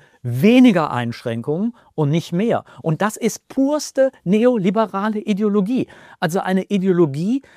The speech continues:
die in letzter Konsequenz ja den Staat und alle staatlichen Regulationen abschaffen will, damit die Wirtschaft endlich frei atmen kann.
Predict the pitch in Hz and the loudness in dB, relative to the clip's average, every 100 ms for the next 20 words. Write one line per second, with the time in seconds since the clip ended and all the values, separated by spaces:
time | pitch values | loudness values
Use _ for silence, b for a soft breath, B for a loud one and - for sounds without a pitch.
0 | b 196 202 190 180 254 - 294 - 226 | b -6 0 0 2 0 0 -4 -2 0
1 | 220 202 - 220 269 - 160 156 147 - | 0 -2 -2 -2 -2 -4 -4 -2 -4 -4
2 | - 190 254 - 180 - 196 214 - 185 | -2 0 -2 -2 -4 -2 -2 -2 -2 -4
3 | 233 - 185 185 180 170 - 196 170 - | -4 -4 -4 -2 -2 -2 -2 -2 -2 -2
4 | 214 - - 254 - 156 120 160 B B | -4 -4 -4 -4 -2 -6 -2 -4 B B
5 | B B B B B B B 170 175 B | B B B B B B B -6 -6 B
6 | B - 180 196 196 160 196 - 196 - | B 2 4 4 2 2 0 0 -6 -6
7 | - 175 185 175 - - 156 170 190 185 | -6 -4 -4 -6 -12 -12 -6 -4 -2 -4
8 | 175 180 208 190 131 120 98 | -2 -2 -2 -2 -2 -8 -12